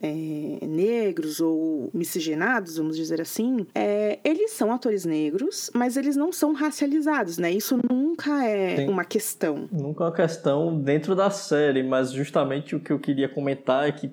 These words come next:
Speaker 2: parece que fora da série a gente percebe isso, né? A gente, fora da série a gente percebe que o fato de terem escalado atores negros meio que fortalece a narrativa dos filhos bastardos da Rhaenyra, que todo mundo sabe que são bastardos.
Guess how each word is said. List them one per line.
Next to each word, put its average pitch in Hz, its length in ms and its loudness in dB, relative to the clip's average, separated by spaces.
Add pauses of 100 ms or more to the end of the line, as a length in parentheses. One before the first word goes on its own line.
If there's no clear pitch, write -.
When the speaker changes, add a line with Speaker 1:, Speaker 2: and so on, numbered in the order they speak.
(160)
Speaker 2:
parece 135 280 4
que 160 60 -6
fora - 440 4
da 147 160 4
série 156 720 2
a 135 100 0
gente 131 200 -4
percebe 208 420 2
isso, 156 240 -4
né? 127 60 -6
A 123 40 -10
gente, - 220 -8 (240)
fora 131 180 2
da 135 120 6
série 139 240 4
a - 20 6
gente 151 240 2
percebe 175 480 6
que 156 420 4
o 160 60 -2
fato 175 360 6
de 185 100 6
terem 165 460 4 (440)
escalado 135 420 4
atores 131 380 0
negros 147 560 0 (200)
meio 147 280 4
que 170 80 -2
fortalece 160 1000 4
a 135 220 4
narrativa 147 720 4
dos 170 280 2
filhos 151 200 2
bastardos 147 540 2
da 151 80 4
Rhaenyra, 143 480 2
que 139 80 -2
todo 160 240 4
mundo 165 160 2
sabe 143 260 2
que 143 60 -4
são 151 100 -2
bastardos. 135 640 0